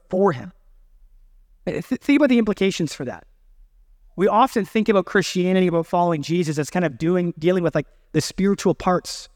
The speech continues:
of our life. You know, we come here on Sundays, we have kind of spiritual things that we're interested in, but the rest of our lives are kind of distinct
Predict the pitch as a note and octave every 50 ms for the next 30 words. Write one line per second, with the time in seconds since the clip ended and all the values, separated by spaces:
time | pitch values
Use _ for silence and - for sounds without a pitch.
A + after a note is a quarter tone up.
0 | _ _ - D3+ C#3 D3+ C#3+ C#3+ C#3+ C#3 A#2+ C#3+ - _ _ _ - _ _ -
1 | _ _ _ _ _ _ _ - _ _ _ _ - C#3 C3 C3 - - E3+ E3+
2 | E3+ E3+ E3+ D#3+ - - G#3 G3+ G3+ G3 G3 F#3+ F#3 F#3 F3+ D#3+ E3 D3+ C3+ D#3+
3 | D3 B2+ - - - F3+ E3+ - E3+ D3 - F3 E3+ D#3+ D3+ D3+ D#3+ F3 F3 -
4 | F#3+ E3 - E3+ D#3 D#3+ D#3+ D#3+ D#3 - _ _ _ - F3 - F3+ D#3+ E3+ G3
5 | G3+ - - F#3+ G3 E3+ D#3 D#3+ E3 F3 E3+ D3+ D#3+ D3+ - E3 D3+ C3 D3 -
6 | - - - G3+ F#3+ E3+ D3 -